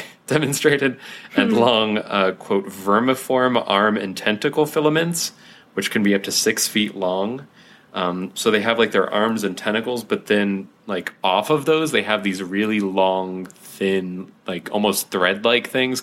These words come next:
Speaker 1: Almost, it almost looks jellyfish tentacle-like, in that it's just, like, these really long
Speaker 2: Oh.
Speaker 1: bits that just kinda hang off. I'll show you a
Speaker 2: Hmm.
Speaker 1: picture.
Speaker 2: Okay.
Speaker 1: It'll make more sense.
Speaker 2: It's a fringe.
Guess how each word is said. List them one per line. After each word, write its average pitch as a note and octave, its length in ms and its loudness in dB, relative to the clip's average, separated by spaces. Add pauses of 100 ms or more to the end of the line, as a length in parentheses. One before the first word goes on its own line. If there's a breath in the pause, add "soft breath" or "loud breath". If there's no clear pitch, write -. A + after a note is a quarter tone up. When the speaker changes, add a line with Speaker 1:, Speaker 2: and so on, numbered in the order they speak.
Speaker 1:
Almost, C#3 360 0
it A2+ 80 2
almost D3 240 2
looks A2 160 0
jellyfish G2 720 0
tentacle-like, A2 840 -2 (680 soft breath)
in G2 140 -4
that F#2 120 4
it's F#2 140 0
just, - 160 -2
like, G2 120 -2
these F#2 160 -4
really G2 200 2
long F#2 540 2
Speaker 2:
Oh. - 240 -2
Speaker 1:
bits F2+ 240 0
that F#2 80 -2
just F#2 180 -6
kinda F#2 160 -2
hang E2+ 160 -2
off. D#2+ 260 -10
I'll C#3 80 2
show C3 140 0
you - 120 4
a - 40 -6
Speaker 2:
Hmm. - 60 -12
Speaker 1:
picture. F#2 340 -6
Speaker 2:
Okay. F3+ 220 0
Speaker 1:
It'll G2 120 -2
make F2+ 160 -4
more F#2 120 -10
sense. E2+ 260 -6
Speaker 2:
It's - 120 0
a A3+ 60 2
fringe. G3+ 600 -2